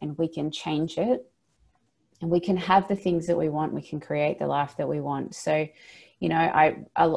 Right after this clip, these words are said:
much of my work is working with women around their belief systems, around their stories, and, um, creating practices of, of learning to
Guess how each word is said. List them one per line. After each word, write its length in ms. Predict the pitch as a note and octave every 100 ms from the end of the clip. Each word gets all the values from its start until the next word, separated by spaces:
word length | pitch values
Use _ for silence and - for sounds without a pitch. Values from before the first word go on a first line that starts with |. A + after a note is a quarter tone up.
| -
much 300 | F3 F#3+ -
of 100 | F#3+
my 160 | F3
work 320 | D#3+ D#3+ E3 E3
is 140 | -
working 500 | D#3 E3 E3 D#3+ D3+
with 320 | - F3 G3
women 280 | F3+ E3 D#3
around 640 | D#3 D3+ D#3 D3+ D3+ - - _ _ _ _ _ _ _ _
their 180 | F3 E3
belief 340 | D#3+ C#3+ D3
systems, 640 | - - C#3+ - - C#3+ -
around 340 | D#3 D#3+ D#3+
their 100 | D#3+
stories, 920 | D#3 - D#3+ D3 D3 D3 B2 - - -
and, 480 | C#3+ C3+ C3+ C#3 - - - _ -
um, 600 | D3 C#3+ C#3+ C#3 C#3+ C#3 - _ _ _ _ _ _ _ _ _ _
creating 440 | - - F3+ F3 F3+
practices 880 | - F3 E3 - E3+ - E3 D3+
of, 260 | D#3+ D3 - -
of 220 | F3 F3
learning 500 | E3+ E3 E3+ F3 F3
to 400 | F3 - D3 -